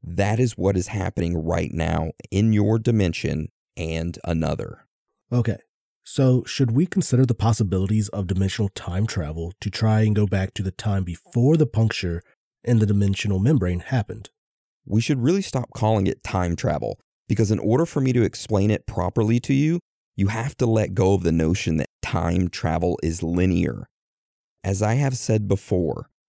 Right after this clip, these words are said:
Speaker 1: we should call it dimensional travel, as I did not come from your future, and you are not from my past. There is no natural possibility, no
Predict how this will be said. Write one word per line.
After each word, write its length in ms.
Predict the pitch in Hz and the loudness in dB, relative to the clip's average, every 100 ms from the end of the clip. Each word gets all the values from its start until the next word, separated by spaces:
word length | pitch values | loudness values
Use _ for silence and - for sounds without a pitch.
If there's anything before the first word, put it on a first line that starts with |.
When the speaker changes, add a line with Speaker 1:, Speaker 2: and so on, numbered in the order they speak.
| _ | _
Speaker 1:
we 160 | 87 101 | -2 0
should 240 | - 110 | 0 -4
call 340 | - - 95 90 | -2 -2 2 0
it 180 | - 90 | -2 0
dimensional 680 | 87 90 87 92 - 85 | 2 4 2 2 0 -2
travel, 560 | 78 - 80 78 - - _ _ _ _ - | -2 -4 -4 -4 -6 -10 _ _ _ _ -4
as 160 | 95 - | -2 -2
I 220 | 85 92 127 | -2 0 2
did 200 | 131 123 | 2 2
not 280 | 113 110 | 2 0
come 300 | - 113 107 | -2 2 2
from 240 | 104 101 87 | 2 0 2
your 180 | 92 95 | 2 2
future, 580 | - 98 - 71 69 - _ _ _ | 0 -2 0 -4 -6 -10 _ _ _
and 220 | - 87 | -4 -2
you 440 | 90 101 117 139 - | 0 4 4 2 -2
are 120 | 95 | -2
not 280 | 92 95 95 | 2 0 -2
from 300 | - 90 85 | -2 -2 0
my 200 | 85 82 | 0 -2
past. 680 | - - 87 - - - - - _ _ _ _ _ | -2 -2 -2 -4 -8 -12 -14 -20 _ _ _ _ _
There 200 | 95 95 | 2 2
is 160 | 92 92 | 2 2
no 260 | 92 92 | 2 2
natural 500 | 127 131 113 107 117 | 2 2 0 0 -2
possibility, 960 | 110 - 90 - 87 82 78 - - - _ _ | -2 -2 -2 -2 -2 0 -2 -4 -12 -16 _ _
no 600 | 90 87 85 107 143 170 | -4 0 2 4 2 -2